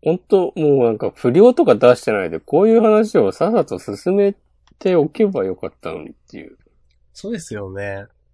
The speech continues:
Speaker 1: うん。
Speaker 2: これ今週二十六話とかじゃないですか。
Speaker 1: うん。
Speaker 2: なんか、十三話とかでこの話できるじゃないですかっていう、本当に。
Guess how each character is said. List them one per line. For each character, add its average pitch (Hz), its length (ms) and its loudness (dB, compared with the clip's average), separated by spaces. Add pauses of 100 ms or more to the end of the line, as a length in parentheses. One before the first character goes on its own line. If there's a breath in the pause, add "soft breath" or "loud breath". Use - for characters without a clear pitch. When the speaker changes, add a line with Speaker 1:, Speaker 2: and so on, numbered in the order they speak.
(120)
Speaker 1:
う 147 80 -6
ん。 85 280 -10 (440)
Speaker 2:
こ 131 100 -14
れ 127 60 -12
今 175 180 -6
週 180 120 -8
二 196 160 -4
十 202 180 -8
六 127 260 -8
話 180 100 -2
と 156 100 -10
か 107 120 -10
じ 101 60 -14
ゃ - 20 -16
な 92 100 -14
い - 40 -14
で 87 60 -16
す - 80 -20
か。 - 200 -20 (480)
Speaker 1:
う 101 80 -10
ん。 82 320 -10 (640)
Speaker 2:
な 160 80 -8
ん 160 40 -10
か、 127 140 -10 (220)
十 190 260 -4
三 311 260 -4
話 160 120 -2
と - 80 -18
か - 80 -12
で 107 80 -14
こ - 140 -10
の 127 100 -6
話 139 320 -6
で 113 140 -12
き 131 140 -8
る 117 120 -6
じ 92 80 -12
ゃ 87 40 -12
な 82 80 -12
い - 40 -14
で 80 60 -18
す - 60 -20
か - 180 -20
っ - 40 -20
て - 120 -20
い - 20 -20
う、 82 40 -20
本 82 160 -18
当 78 120 -20
に。 80 120 -20